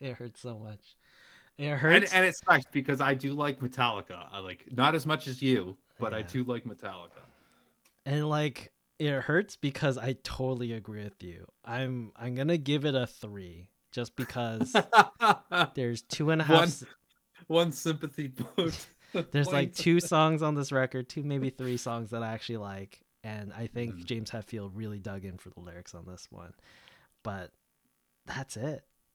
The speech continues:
Speaker 1: There's nothing redeemable about this album.
Speaker 2: It's gonna be easily forgettable.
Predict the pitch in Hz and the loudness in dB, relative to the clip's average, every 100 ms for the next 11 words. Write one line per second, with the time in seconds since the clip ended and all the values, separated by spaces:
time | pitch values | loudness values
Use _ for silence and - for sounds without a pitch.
0 | _ _ 127 147 135 131 151 156 147 139 | _ _ -6 -4 0 0 0 0 2 2
1 | 123 117 123 123 117 117 113 104 107 107 | 2 0 0 0 0 -2 -2 -6 -8 -10
2 | - 95 101 - _ - - _ _ _ | -10 -12 -12 -16 _ -18 -18 _ _ _
3 | _ _ _ - - _ _ _ _ _ | _ _ _ -16 -16 _ _ _ _ _
4 | _ _ - - - _ _ 135 123 - | _ _ -20 -20 -20 _ _ 0 0 2
5 | 139 143 131 123 104 104 104 95 98 170 | 2 4 2 0 -4 -2 -4 -2 -6 -8
6 | 165 85 80 | -12 -16 -18